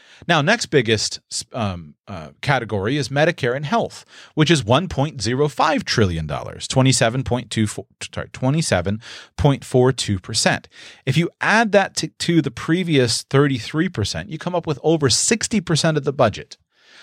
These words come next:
that's dedicated to Social Security and Medicare. One bit of, uh, uh, kudos, or, or, or, or at least President George W. Bush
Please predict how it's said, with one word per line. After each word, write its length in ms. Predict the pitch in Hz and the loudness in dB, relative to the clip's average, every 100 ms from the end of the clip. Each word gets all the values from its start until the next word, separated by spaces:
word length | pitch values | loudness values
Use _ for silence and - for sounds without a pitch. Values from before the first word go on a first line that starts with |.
| - - | -12 -6
that's 140 | 117 | 2
dedicated 540 | 151 151 156 120 107 | 4 4 2 0 -2
to 80 | 104 | -6
Social 320 | 101 127 - | -4 -4 -4
Security 540 | 139 - 107 95 92 90 | -12 -8 -4 -4 -6 -12
and 220 | 98 87 | -14 -10
Medicare. 520 | 90 95 92 - - _ _ _ _ _ _ _ _ _ _ _ _ _ | -8 -6 -8 -12 -20 _ _ _ _ _ _ _ _ _ _ _ _ _
One 460 | 107 135 117 104 104 | 0 0 -2 -10 -4
bit 140 | 139 127 | 2 4
of, 160 | 104 - _ _ _ _ _ _ - | 4 -4 _ _ _ _ _ _ -12
uh, 120 | 120 - | -10 -10
uh, 80 | |
kudos, 520 | 110 - 185 98 117 120 | -8 -2 0 0 0 -2
or, 100 | 98 | -2
or, 200 | 107 104 | -2 0
or, 220 | 104 85 - | -2 -2 -4
or 260 | 98 85 - _ _ - | -2 -4 -10 _ _ -14
at 120 | 139 | 2
least 300 | 185 208 - _ | 2 2 -8 _
President 420 | 135 139 120 101 _ _ _ | 0 0 -2 -6 _ _ _
George 260 | 135 143 117 | 4 4 4
W. 320 | 123 113 98 | 0 0 -4
Bush 360 | 95 208 147 | 0 0 0